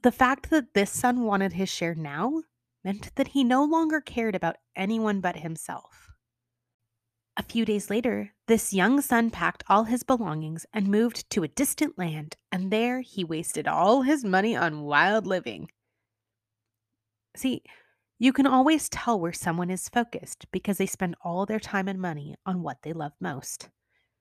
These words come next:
About the time his money ran out,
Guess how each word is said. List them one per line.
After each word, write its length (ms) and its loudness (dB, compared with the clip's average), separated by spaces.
About 280 8
the 80 -2
time 300 4
his 140 2
money 240 2
ran 200 -4
out, 460 -2